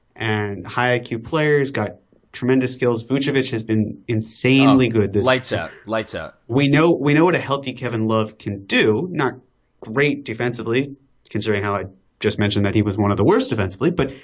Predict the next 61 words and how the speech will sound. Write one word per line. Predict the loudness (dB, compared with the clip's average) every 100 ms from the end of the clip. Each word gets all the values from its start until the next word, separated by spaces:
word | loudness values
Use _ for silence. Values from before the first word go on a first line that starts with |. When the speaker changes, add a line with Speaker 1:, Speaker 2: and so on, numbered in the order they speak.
| _ _
Speaker 1:
but | 2
we | 4
know | 4
that | 2
he |
can | -4 -6
at |
least | -8 -8
stretch | -6 -6 -6
the | -16
floor. | -10 -6 -6 -2
And | 2
then | 4
you | 4
look | 0
at | -2
Enes | -2 -4
Kanter, | -6 -6 -6
and | -8
he | -8
clogs | -4 -2 -2 -2
the | -4
paint, | -4 -6 -4
and | -4 -2
he, | 0 0 -2 -18 _ _ _ _
he | -6 -6
tips | 0 0 2
in | 4
these | 4 4
boards, | 4 4 4 2 2
and | 2 2
all | 2 0
of |
a |
sudden | -2 0 0
it |
inflates, | -2 -4 -4 -4 -6 -10 -4
inflates | -4 2 0 2
his | -2 -4
stock. | -2 0 0 -4 -18 _ _ _ 0
And | 2 4 2 0 -6 -14 _ _ -20 -20 _ _ _ _ _ -6
it's, | -6 -4
it's | -2 0
also | 2 2
the | 0
tunnel | 2 2 4
vision. | 4 2 0
And |
again, | -2 -2 -6
I, | -8 -4
I, | -2 -2 -4 -14 _
I'm | -4
not | -2
gonna | 0 0
go |
down | 2 2
the | 0
path | -4
of | -4
ripping | -6 -6 -4
him. | -4 -4